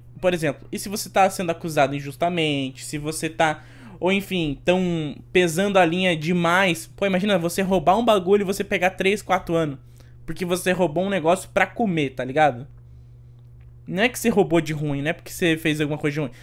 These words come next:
É você roubou pra comer, por exemplo. Até que ponto que você vai pegar três anos? Porque já ro-, rola isso, tá ligado?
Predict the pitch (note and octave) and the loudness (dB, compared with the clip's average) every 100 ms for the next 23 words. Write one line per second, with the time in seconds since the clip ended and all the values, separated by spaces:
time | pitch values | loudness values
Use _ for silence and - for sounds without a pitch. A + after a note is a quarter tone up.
0 | - - C3+ D3 D#3 - D3 E3+ F3 F3+ | -20 -10 -8 -4 -6 -4 -2 0 2 4
1 | F#3 F#3 G#3+ F#3 E3 D#3 C#3 C3 C3 A#2 | 4 4 0 0 0 0 -4 -4 -6 -8
2 | - - - - - - - - - - | -16 -20 -20 -20 -20 -20 -20 -20 -20 -20
3 | - - - - - G3 - F#3+ F#3 - | -20 -20 -20 -14 -8 -6 -4 0 -2 -2
4 | - D#3+ D3+ D#3+ D3+ D3+ G3+ G3+ D3+ C#3+ | -2 0 2 2 0 0 0 0 0 -2
5 | B2 - D#3+ E3+ C4 F4+ - E3+ C4 A4 | -4 -6 0 0 0 -4 -4 0 0 2
6 | F3+ C#3 - A#2+ A#2 C3+ F3 | 0 0 -4 -10 -2 0 0